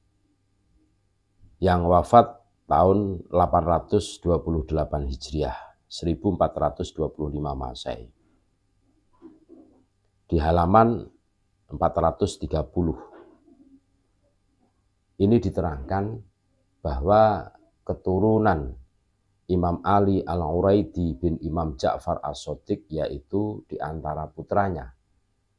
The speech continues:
Yang pertama adalah Imam Muhammad An-Naqib, di antara putranya dua Imam Isa Ar-Rumi, berputra enam orang, yaitu Ali,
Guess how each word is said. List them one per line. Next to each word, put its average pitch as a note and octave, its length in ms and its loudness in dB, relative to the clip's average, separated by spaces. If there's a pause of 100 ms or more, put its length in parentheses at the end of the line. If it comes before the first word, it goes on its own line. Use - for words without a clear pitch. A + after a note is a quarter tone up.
(160)
Yang D#2 160 -4
pertama G#2 400 4
adalah G2+ 320 4
Imam F#2 400 0
Muhammad G#2 480 -4 (160)
An-Naqib, E2+ 480 -2 (640)
di - 160 -8
antara E2 720 0
putranya G#2+ 720 0 (1040)
dua G#2+ 560 10
Imam G#2+ 480 2 (480)
Isa G2+ 480 0
Ar-Rumi, F2+ 640 0 (640)
berputra G#2+ 560 4
enam F#2+ 240 0
orang, F2 560 0
yaitu G#2 800 -2 (720)
Ali, G2 640 2